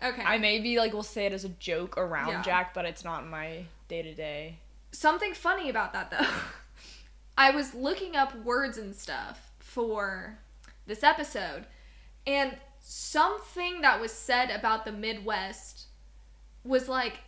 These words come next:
Speaker 1: people in the Midwest always botch this phrase. And I was like, "Huh? Okay." Anywho.
Speaker 2: <laughs>
Speaker 1: So now on to the, um, controversial
Speaker 2: Mm-hmm.
Speaker 1: part
Speaker 2: I've been
Speaker 1: of
Speaker 2: waiting.
Speaker 1: the episode. So,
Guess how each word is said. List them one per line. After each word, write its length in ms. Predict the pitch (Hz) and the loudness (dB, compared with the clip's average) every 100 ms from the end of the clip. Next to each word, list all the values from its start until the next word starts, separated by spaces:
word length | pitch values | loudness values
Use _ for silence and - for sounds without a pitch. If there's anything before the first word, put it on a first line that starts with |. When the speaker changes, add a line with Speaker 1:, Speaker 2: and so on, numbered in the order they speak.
| - - - - - - | -20 -20 -20 -20 -20 -18
Speaker 1:
people 320 | - 370 392 359 | 2 2 4 0
in 80 | |
the 80 | 277 | -2
Midwest 640 | 233 247 240 233 220 214 - | 0 0 0 0 0 -2 2
always 340 | 240 247 233 | 2 2 -4
botch 560 | - 226 214 - - - | 0 2 2 0 -6 -6
this 200 | 202 - | -8 -6
phrase. 580 | 214 170 127 180 226 - - | -4 -4 -4 -8 -12 -12 2
And 100 | 294 | 6
I 100 | 302 | 8
was 120 | 294 | 6
like, 340 | 269 220 - - - - - - - | 0 0 -2 -12 -20 -20 -20 -20 -2
"Huh? 400 | 262 285 330 381 - - - - - - | 8 10 10 8 -6 -18 -20 -20 -18 -2
Okay." 440 | 262 254 202 214 - - - - | 0 0 -8 -12 -16 -20 -20 0
Anywho. 500 | 285 269 254 220 226 | 2 2 2 0 -4
Speaker 2:
<laughs> 60 | - | -12
Speaker 1:
So 200 | - 381 | -2 0
now 360 | 359 392 415 - | 4 6 6 4
on 380 | 277 285 294 269 | 4 4 2 -4
to 320 | - 285 226 | -4 -4 -4
the, 400 | 254 247 233 214 | -4 -4 -4 -4
um, 540 | 214 196 180 175 220 - - - - | -6 -8 -10 -12 -14 -16 -20 -20 -14
controversial 1200 | - 349 370 370 302 254 240 233 233 - - 226 - | -8 0 0 2 -2 0 0 0 -4 -6 -10 -12 -16
Speaker 2:
Mm-hmm. 120 | 190 220 | -8 -4
Speaker 1:
part 640 | 269 233 240 233 - - | 0 0 0 -6 -10 -4
Speaker 2:
I've 140 | 220 220 | 0 0
been 160 | 220 | 0
Speaker 1:
of 60 | 175 | -2
Speaker 2:
waiting. 380 | 175 156 160 190 175 - | -6 -6 -10 -12 -14 -16
Speaker 1:
the 200 | 214 214 | -6 -6
episode. 760 | - - - 185 147 180 - - - - | -6 -8 -8 -8 -6 -8 -12 -20 -20 -20
So, 580 | - - 311 269 220 208 | -12 -4 6 6 6 -4